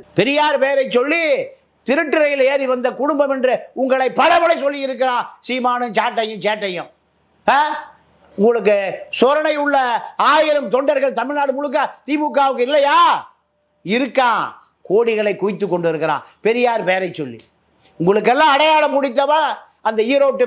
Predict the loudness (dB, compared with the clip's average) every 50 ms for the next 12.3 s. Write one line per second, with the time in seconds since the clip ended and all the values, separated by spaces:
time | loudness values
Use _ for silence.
0 | 0 0 -2 0 0 0 0 -2 -2 -4 -4 -6 -8 -16 _ _ _ _ _ _
1 | _ _ _ _ _ _ -2 0 2 2 2 2 0 0 0 0 0 2 2 2
2 | 2 0 0 -2 -2 -2 0 0 0 0 -2 -4 -6 -8 -6 -2 -2 -2 0 0
3 | 0 0 2 2 4 4 4 2 2 0 -2 -4 -8 -14 _ -8 -4 -2 -2 -2
4 | -2 0 0 2 2 2 2 0 -2 -6 -14 _ -12 -8 -6 -6 -4 -2 0 0
5 | 0 2 0 0 0 0 0 0 -2 -4 -2 -4 -4 -2 -2 -4 -4 -4 -4 -6
6 | -4 -4 -4 -4 -2 0 0 0 0 0 -2 -4 -10 -18 _ _ _ _ _ -8
7 | -4 -2 -2 -2 -2 -2 -2 0 0 0 0 0 -2 -4 -4 -4 -2 -2 -2 -2
8 | -2 -4 -6 -8 -8 -10 -12 _ _ _ _ -4 -2 0 0 0 0 0 0 0
9 | 0 0 0 0 0 0 0 0 0 -2 -2 -4 -4 -4 -2 -2 0 -2 -2 -2
10 | -4 -6 -8 -10 -12 _ _ _ 0 0 2 0 0 -4 -8 -16 -20 _ _ _
11 | _ _ _ _ _ -4 -2 0 0 0 0 0 0 0 0 0 2 2 2 4
12 | 4 2 2 2 2